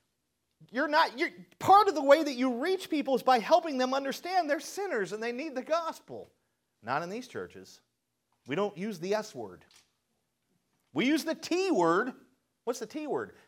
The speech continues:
Tithe. Boy, we push that. We have six videos every Sunday. These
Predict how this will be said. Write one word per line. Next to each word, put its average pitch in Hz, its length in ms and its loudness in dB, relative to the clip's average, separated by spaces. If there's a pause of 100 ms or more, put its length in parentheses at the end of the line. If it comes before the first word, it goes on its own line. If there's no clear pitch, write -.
(180)
Tithe. 160 680 4 (3000)
Boy, 165 180 4
we 202 140 0
push 254 300 -2
that. 247 340 4 (1120)
We 147 80 -6
have 143 120 -2
six - 360 -6
videos 185 460 0
every 170 200 -2
Sunday. 127 460 -8 (4000)
These 120 340 -10